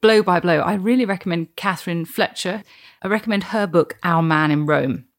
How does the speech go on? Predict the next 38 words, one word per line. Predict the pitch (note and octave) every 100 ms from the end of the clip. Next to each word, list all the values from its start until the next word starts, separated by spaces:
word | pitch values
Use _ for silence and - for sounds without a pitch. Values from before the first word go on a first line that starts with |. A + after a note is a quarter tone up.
| _
But | A3
in | A3
summary, | G#3 C4 B3 G#3
what | F3 -
she | G3
says | D#3+ D3+
is | D#3 -
this. | C#3+ C#3 - - - -
William | G#3 D#4 C#4
Knight | G3 E3 -
was | F3 -
finally | - G#3+ A#3+ A3 G3+
admitted | F3+ D#3 - D3+
to | F#3+
the | F3+
Pope's | - F3 -
presence | - F3+ E3 E3 -
in | - F#3+ F3
December | F3+ - C4 D#3+ B2+ E3
fifteen | D3 - - D#3
twenty-seven. | D#3 C#3 - F3 D#3 - - _
But | A3+ F3+ - - - _ _ _
in | F#3+ E3 E3
May | G3 C4 A3+ G#3+
fifteen | E3+ D#3 - F#3
twenty-seven, | F3+ F#3+ F#3+ A3 D#3+ D#3+ D#3 - _ _
troops | - B3+ B3+ - -
belonging | - F3+ G3 A#3+ B3 A#3+
to | -
Charles | - F#3+ E3+ F3 -
the | D#3+
Fifth, | - A3+ B3+ - _
the | -
Holy | B2+ F3+ F3 E3+
Roman | D#3 E3 D3+ D3+
Emperor, | G#3+ G#3+ - G3+ B3 - _ _ _ _ _
had | - B3
sacked | - - B3 - -